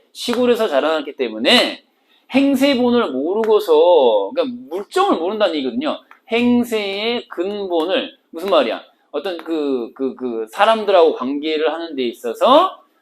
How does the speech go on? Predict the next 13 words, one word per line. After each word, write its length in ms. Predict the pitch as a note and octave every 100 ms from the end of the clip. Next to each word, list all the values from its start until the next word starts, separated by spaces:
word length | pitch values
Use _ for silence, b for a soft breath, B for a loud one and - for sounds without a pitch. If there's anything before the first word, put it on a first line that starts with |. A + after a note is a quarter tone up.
| _
그 520 | - C3 A#2+ A2 A2 A2
자기 320 | C3+ D3 F3
행동을 1040 | G#3 A#3 A3+ G#3+ G#3 G#3+ A#3+ B3+ C4 - _ _ _
이 280 | - B2 A#2+
연출을 520 | E3 G#3 G#3+ G#3+ G#3+
하는 300 | F#3+ G3 G3
데 160 | F#3 F#3
있어서 460 | F3+ F#3+ F3+ A3 A3
근본을 680 | - G3 A3 G#3 G#3 A#3 G#3+
어떤 320 | C#3 F#3+ D3+
그 160 | D3 -
법칙을, 960 | C#3+ D3 - - G#3 G3+ G#3 C4 D3+ A#2+
모델을 1080 | D#3 A3 C4 B3+ B3+ C#4+ C4 C#3+ A3 -